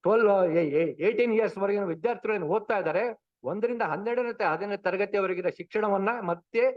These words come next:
ರಾಜ್ಯ ಪಟ್ಟಿಗೆ ಹಾಕಿ ಉನ್ನತ ಶಿಕ್ಷಣವನ್ನು ಮಾತ್ರ ಸಮವರ್ತಿ ಪಟ್ಟಿಯಲ್ಲಿ ಇಡುವಂತೆ ಅಂತ ಹೇಳ್ಬಿಟ್ಟು ರೆಕಮೆಂಡ್ ಮಾಡ್ತಾ ಇದ್ದಾರೆ. ನನ್ನ ಅಭಿಪ್ರಾಯ ಸಹ ಯಾವುದೇ ಸಮಿತಿ ಇದನ್ನ ಶಿಫಾರಸ್ ಮಾಡ್ಬೇಕು.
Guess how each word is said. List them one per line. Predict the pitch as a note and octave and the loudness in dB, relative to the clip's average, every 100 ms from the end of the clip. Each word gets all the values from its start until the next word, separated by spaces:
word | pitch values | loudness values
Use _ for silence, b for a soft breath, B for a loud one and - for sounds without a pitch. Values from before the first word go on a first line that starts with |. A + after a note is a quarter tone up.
| - _ - | -6 _ -4
ರಾಜ್ಯ | C3 - C4 | 0 2 2
ಪಟ್ಟಿಗೆ | - G3 A3 F#3+ | 2 0 2 2
ಹಾಕಿ | D#3+ - F3+ B3 - _ _ _ _ E3+ | 2 2 0 -2 -4 _ _ _ _ -2
ಉನ್ನತ | B3 C4+ C4+ | 0 2 0
ಶಿಕ್ಷಣವನ್ನು | B3+ C4 A#3 G#3+ | -2 0 0 2
ಮಾತ್ರ | G#3+ A3+ A3+ | 0 -2 -2
ಸಮವರ್ತಿ | G3 G#3+ A#3 A3+ | 0 2 2 0
ಪಟ್ಟಿಯಲ್ಲಿ | G#3+ G3 G3+ F3+ | 0 0 0 0
ಇಡುವಂತೆ | F#3 F#3 F3 E3 | 0 -2 -2 -4
ಅಂತ | E3 E3 | -4 -6
ಹೇಳ್ಬಿಟ್ಟು | D#3 D3+ D3 A#2+ _ A#2 | -6 -6 -6 -6 _ -2
ರೆಕಮೆಂಡ್ | C3 D#3 B3 A#3 | 0 2 2 4
ಮಾಡ್ತಾ | G#3 F#3+ | 4 4
ಇದ್ದಾರೆ. | F3 F#3 A#3 G#3 - - | 4 2 0 -4 -10 -6
ನನ್ನ | C#3 A3+ | -2 2
ಅಭಿಪ್ರಾಯ | A3+ A3+ A3 G#3 | 4 2 2 0
ಸಹ | F3+ E3+ G3 G#3+ - _ - | 2 2 2 0 -6 _ -8
ಯಾವುದೇ | A#2 F3+ B3 | -2 2 2
ಸಮಿತಿ | - G3+ F3+ F#3+ G3 F#3+ _ C#3 | 2 -2 -2 -2 -2 -4 _ -8
ಇದನ್ನ | D#3 F3+ F3 F3+ E3 - | -4 0 0 0 -2 -6
ಶಿಫಾರಸ್ | E3 B3 B3 G#3+ | 0 2 2 2
ಮಾಡ್ಬೇಕು. | G3 E3 D3+ G3+ A#3+ | 0 2 0 0 -2